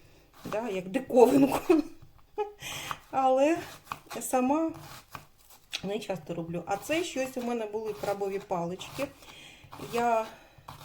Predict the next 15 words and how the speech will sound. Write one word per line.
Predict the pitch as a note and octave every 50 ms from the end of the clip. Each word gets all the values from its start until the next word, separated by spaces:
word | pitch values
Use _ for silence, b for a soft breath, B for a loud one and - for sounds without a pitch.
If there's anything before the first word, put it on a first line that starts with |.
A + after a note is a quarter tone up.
| - - -
купила | A#3 - - A3+ A3+ A3 G#3+ G#3+ G#3
з-, | G3+ G#3 G#3+ G3+ - - G3 G3
за | G#3+ G#3+
акцією. | G#3 G3+ G3+ G3 - - - G#3 G#3 G#3 G#3 G#3 G#3+ G#3+ B B B B B B B B B B B -
І, | - D4
м, | F4+ F#4+ G4+ G4+ F#4 D#4+ D4 C4+ B3 A#3+ A#3+ A#3+ A#3+ A#3 A#3 A3+ A3
думаю, | A#3 C4 B3+ B3+ B3+ A#3+ A#3+
треба | - C4+ C#4 C4 B3+ C4
ж | B3+ - C4
їх | B3+ B3 - -
якось | A#3+ A3+ A#3 A#3 - A#3+ A#3 - -
використати. | C#4+ C#4 - - G3 F#3 F3+ - - - F#3 - - F#3+
Що | - - - C#4+ D#4
я | D4+ D4 C4
зробила? | B3+ B3 A#3 G#3+ F3+ E3+ E3+ E3+ E3+ F3